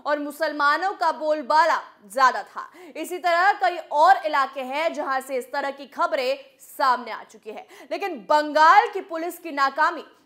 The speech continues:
और ममता की तानाशाही के आगे कोई बोल नहीं पाया। लेकिन बीजेपी के एक्शन से मोमिनपुर का ये मामला हाईलाइट हुआ तो ममता की पुलिस भी कटघरे में आई और ममता बनर्जी भी।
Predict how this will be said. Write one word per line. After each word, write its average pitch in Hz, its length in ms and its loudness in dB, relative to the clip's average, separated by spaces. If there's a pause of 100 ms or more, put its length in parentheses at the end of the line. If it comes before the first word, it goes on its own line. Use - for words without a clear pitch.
और 294 160 0
ममता 294 460 0
की 359 140 -10
तानाशाही 302 640 -2
के 330 180 -4
आगे 311 420 2
कोई 339 560 -4
बोल 277 460 -2
नहीं 220 220 -14
पाया। 233 340 -2 (240)
लेकिन 302 240 -6
बीजेपी 330 340 -6
के 403 220 4
एक्शन 359 280 -8
से 392 180 -10
मोमिनपुर 311 520 -8
का 302 120 -6
ये 277 100 -4
मामला 277 320 -4
हाईलाइट 254 500 -6
हुआ 294 360 0 (320)
तो 294 80 -6
ममता 285 460 -2
की 294 160 -12
पुलिस 285 380 -10
भी 302 180 -8
कटघरे 262 560 -8
में 302 140 -6
आई 277 300 -4 (200)
और 240 100 -6
ममता 247 400 -4
बनर्जी 214 480 -12
भी। - 260 -20